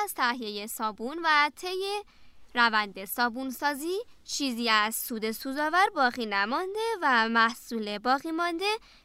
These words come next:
بی خطر بوده و برای استفاده روی پوست بی ضرر است. همچنین می‌توان با استفاده از یک فرایند سرد یا گرم با سود سوزاور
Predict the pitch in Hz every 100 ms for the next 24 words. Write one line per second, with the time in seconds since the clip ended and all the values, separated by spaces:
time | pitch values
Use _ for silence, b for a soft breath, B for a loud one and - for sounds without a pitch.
0 | b 269 262 - 247 247 254 196 - 208
1 | 202 202 208 208 208 202 202 - 247 -
2 | 277 285 285 381 440 381 339 - 269 262
3 | 269 - - - - 226 262 233 208 185
4 | 180 - - 233 - _ - 240 233 247
5 | 226 226 220 277 349 392 427 427 b 247
6 | 233 233 240 233 220 214 208 208 214 214
7 | - 220 220 226 254 349 392 392 311 277
8 | 269 240 247 240 233 226 214 208 214 214
9 | - 220 208 208 214 214 220 262 349